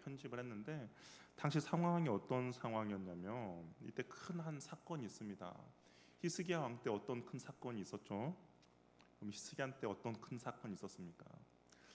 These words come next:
이제 북이스라엘의 아수르에 의해서 멸망당하는 사건이 있었죠. 비씨 칠백이십이 년입니다. 이 멸망이 당했어요. 이 멸망을 당하면 이제 아수르는 포로 정책이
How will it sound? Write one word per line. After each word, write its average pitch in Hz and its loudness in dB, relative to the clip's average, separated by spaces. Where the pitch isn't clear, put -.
이제 131 6
북이스라엘의 139 2
아수르에 127 6
의해서 98 4
멸망당하는 98 6
사건이 113 -6
있었죠. 87 -8
비씨 - -6
칠백이십이 123 -2
년입니다. 87 0
이 98 0
멸망이 131 4
당했어요. 104 -2
이 151 4
멸망을 151 8
당하면 113 2
이제 98 -2
아수르는 107 -2
포로 156 4
정책이 107 0